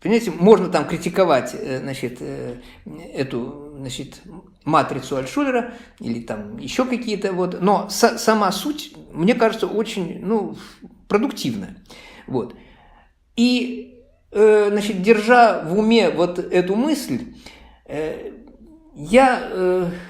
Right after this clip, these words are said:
хочу поделиться тем, что, значит, была вот на-, нами создана. Значит, это вот, э,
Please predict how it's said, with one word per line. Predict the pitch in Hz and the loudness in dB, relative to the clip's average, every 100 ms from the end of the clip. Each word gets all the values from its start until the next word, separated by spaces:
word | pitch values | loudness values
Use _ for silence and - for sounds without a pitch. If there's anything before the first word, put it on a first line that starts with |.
| - | -2
хочу | 196 196 254 220 - - - 180 185 - - - - - | 0 0 -2 -2 -6 -14 -18 -14 -14 -14 -18 -20 -12 2
поделиться | 180 214 247 233 180 - - | 2 4 2 -2 -6 -8 -4
тем, | - 262 | 2 2
что, | 233 208 180 185 - | 4 4 2 0 -8
значит, | 165 175 165 160 | -8 -6 -8 -4
была | 196 214 202 | 0 2 0
вот | 175 - - - - - | -4 -12 -16 -20 -20 -12
на-, | 156 175 | -8 -6
нами | 165 185 180 | -2 0 -2
создана. | - 165 131 123 110 107 | 0 0 0 -2 -8 -10
Значит, | 110 117 131 - | -14 -14 -8 -4
это | 214 180 | 0 0
вот, | 165 165 - - - - - _ | 0 -2 -8 -18 -20 -20 -20 _
э, | 151 151 147 143 | -2 0 0 -2